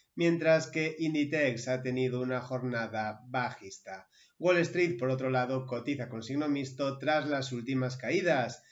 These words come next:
Técnicamente, los analistas de Bolsa Manía no descartan que el ibex acabe recortando hasta los once mil puntos.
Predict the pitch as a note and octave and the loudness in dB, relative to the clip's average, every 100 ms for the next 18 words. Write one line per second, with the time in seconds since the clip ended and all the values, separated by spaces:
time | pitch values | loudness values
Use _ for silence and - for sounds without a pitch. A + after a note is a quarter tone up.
0 | - _ F#3+ F#3+ F#3+ E3 D3+ D3 C3+ D3+ | -20 _ 0 2 2 2 2 0 0 -2
1 | C#3+ C3 C3 B2+ B2+ D3 C#3 B2+ A#2 A2+ | 0 -2 -2 0 0 0 -2 -4 -4 -6
2 | A2+ A#2 B2+ B2+ B2 A#2 C3 D#3+ D#3+ - | -6 -4 -2 0 -2 -2 -2 -2 -2 0
3 | D#3+ B2 A#2 A#2+ B2 B2 C#3+ C#3+ A2+ - | 0 0 -4 -6 -6 -4 -4 -6 -10 -4
4 | D3+ C#3+ C#3 C#3+ D#3 C3+ C3+ C3+ B2+ C3 | -4 -2 -4 -4 -4 -2 -2 2 2 0
5 | C3 C3 C3+ D#3 C3+ A2 D3 C3+ G3 G#3+ | -2 -4 -6 -8 -8 -6 -6 -4 -4 -2
6 | D3+ A2 G2 - - | -4 -6 -8 -16 -20